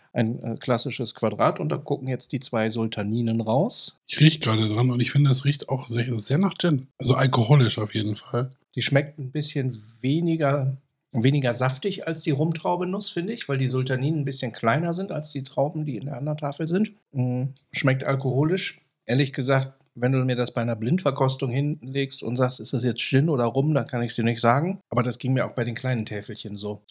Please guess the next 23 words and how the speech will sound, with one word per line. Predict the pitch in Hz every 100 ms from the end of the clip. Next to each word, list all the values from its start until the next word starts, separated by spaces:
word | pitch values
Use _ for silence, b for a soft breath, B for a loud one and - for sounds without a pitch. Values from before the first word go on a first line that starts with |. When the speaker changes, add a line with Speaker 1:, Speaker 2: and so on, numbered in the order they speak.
| _
Speaker 2:
Ich | - 117
finde, | 131 127
dass | 113 -
die | 110
Rumschokolade | 113 127 127 - 101 101
immer | 101 98
so |
einen, | 101 101
so | 95
einen | 95 95 98 -
künstlichen | - 165 165 107 90
Rum | 98 98 98 92
hat. | 95
Also | 104 95 101
das | 104 -
riecht | 131
so | -
ein | 113
bisschen | 123 107
nach | 101
Rum-Aroma | 117 117 98 117 123 101
vom | 107 101
Backen. | 113 - 131